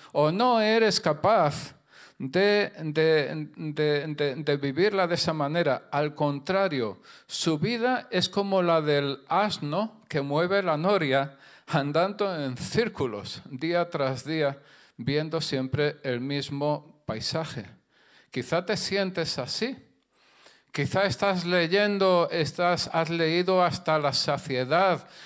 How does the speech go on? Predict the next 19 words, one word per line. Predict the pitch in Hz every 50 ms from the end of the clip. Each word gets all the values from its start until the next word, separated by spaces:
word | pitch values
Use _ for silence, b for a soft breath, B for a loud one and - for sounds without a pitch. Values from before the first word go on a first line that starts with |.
| B B B B
sobre | - - 170 156 151 156 147 147
la | 143 135 139
vida | 156 185 196 190 196 185
cristiana | 190 185 170 156 - - 180 175 175 175 165 160
victoriosa, | 165 156 151 - - 143 143 156 180 208 185 185 - 165 175 196 190 -
pero | 151 131 131 127
tú | 131 - - 180 190 196 208 202 202 - - -
piénsalo | 156 170 180 190 185 180 - 180 165 160 165 175 196 214 214 - B B B B B B B -
y | 156 151 151
estás, | 147 139 - - 170 175 180 180 180 175 - - - - _
te | - 151 143
sientes | - - - 165 180 196 208 208 202 202 196 185 - - -
en | 170 151 143 147
la | 139 131 131 131
práctica, | - 190 233 247 - - - - 165 156 - 156 180 185
en | 180 151
tu | - 143 135
vida | 151 180 185 190 180 180
cotidiana, | - 170 160 - 143 131 127 147 170 202 202 190 165 139 147 185 220 220